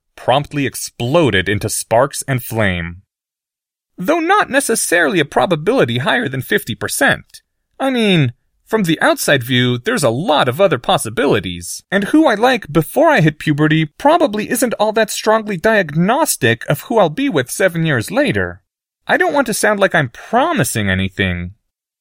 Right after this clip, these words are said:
Her throat was making some sort of high-pitched sounds, and she wasn't really listening to exactly what. All her universe had narrowed to Harry's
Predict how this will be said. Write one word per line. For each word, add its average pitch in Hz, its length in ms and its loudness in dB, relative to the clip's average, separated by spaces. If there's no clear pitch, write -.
Her 107 120 0
throat 120 380 -2
was 120 180 -4
making 120 420 -2
some 107 200 -4
sort 107 200 0
of - 140 -12
high-pitched 123 540 -6
sounds, 92 680 -2
and 107 140 -2
she - 160 -4
wasn't 135 460 -2
really 135 240 0
listening 104 460 -2
to 98 180 -4
exactly 95 520 -2
what. 90 580 -4
All 120 280 2
her 127 140 -4
universe 117 480 -4
had 92 160 -4
narrowed 110 420 2
to 92 100 -2
Harry's 104 440 -2